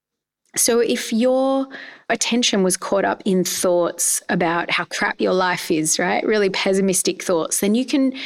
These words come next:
shift to thinking about what's great in your life.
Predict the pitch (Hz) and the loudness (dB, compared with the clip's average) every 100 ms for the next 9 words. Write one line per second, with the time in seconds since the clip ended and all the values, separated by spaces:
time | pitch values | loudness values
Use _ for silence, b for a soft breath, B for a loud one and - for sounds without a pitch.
0 | B - - - 277 220 - - 180 - | B -2 0 2 0 -2 -4 -4 -4 -2
1 | 233 240 240 233 226 185 185 202 202 196 | -2 -2 0 0 2 0 0 0 0 -2
2 | - - 285 - 277 302 269 185 165 - | -8 -4 -4 -2 0 2 2 2 0 -4
3 | - - | -8 -14